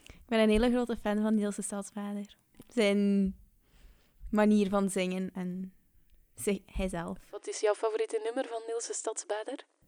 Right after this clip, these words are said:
Speaker 1: Verover mij.
Speaker 2: Waarom?
Speaker 1: Ik vind het een goede meezinger. <laughs>
Speaker 2: Zit je op TikTok?
Speaker 1: Ja.
Speaker 2: Ja, wat doe je daarvoor al?
Speaker 1: Filmpjes maken met de groep.
Speaker 2: Als je eens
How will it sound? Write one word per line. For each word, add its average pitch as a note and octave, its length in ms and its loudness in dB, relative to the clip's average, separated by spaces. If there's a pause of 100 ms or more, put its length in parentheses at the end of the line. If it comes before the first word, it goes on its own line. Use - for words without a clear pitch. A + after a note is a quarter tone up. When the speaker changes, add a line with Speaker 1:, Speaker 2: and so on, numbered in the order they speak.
(160)
Speaker 1:
Verover G#3 440 4
mij. G3 260 -4 (200)
Speaker 2:
Waarom? F#3+ 340 -2 (280)
Speaker 1:
Ik - 240 2
vind A#3+ 140 2
het - 20 -12
een A#3+ 160 4
goede C4 140 4
meezinger. G#3+ 500 2 (420)
<laughs> B3+ 400 0
Speaker 2:
Zit A4 120 -8
je - 140 2
op - 140 -4
TikTok? - 540 0 (440)
Speaker 1:
Ja. G#3 380 -4 (120)
Speaker 2:
Ja, G4+ 460 6
wat G#4 160 6
doe A#4 100 4
je A4+ 100 6 (120)
daarvoor B3 220 4
al? E4+ 260 2
Speaker 1:
Filmpjes A#3+ 400 4
maken A3 280 0
met A3 120 -2
de G#3 100 2
groep. G#3+ 380 0
Speaker 2:
Als - 260 -2
je A3+ 160 -6
eens - 340 -4